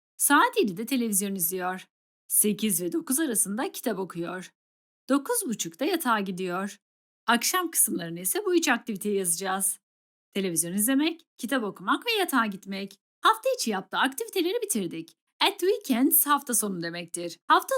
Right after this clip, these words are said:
sonu Dean bu sefer saat dokuzda kalkıyor. On ve on bir arasında kahvaltı yapıyor.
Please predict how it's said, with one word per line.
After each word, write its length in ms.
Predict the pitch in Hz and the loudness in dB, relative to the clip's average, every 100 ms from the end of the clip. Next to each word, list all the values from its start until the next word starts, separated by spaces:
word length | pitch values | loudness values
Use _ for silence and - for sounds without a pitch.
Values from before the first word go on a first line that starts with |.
| 508 | 2
sonu 280 | 269 196 185 | 2 2 2
Dean 220 | 349 440 _ | 0 0 _
bu 80 | 381 | 0
sefer 340 | - - 262 370 | 2 4 2 0
saat 400 | - 277 440 359 | 0 0 0 -2
dokuzda 400 | 330 214 196 202 | -2 -2 -4 -6
kalkıyor. 680 | 165 165 - 175 175 - _ _ _ - | -6 -6 -10 -10 -10 -12 _ _ _ -6
On 380 | 214 214 226 - 190 | 0 2 2 0 -6
ve 120 | 180 | -2
on 280 | 247 277 220 | 2 4 4
bir 160 | - | 0
arasında 520 | - 208 190 214 302 381 | -4 -2 -2 0 -2 0
kahvaltı 460 | 392 254 202 190 | 2 2 0 -4
yapıyor. 500 | 175 180 175 180 - | -10 -8 -8 -8 -10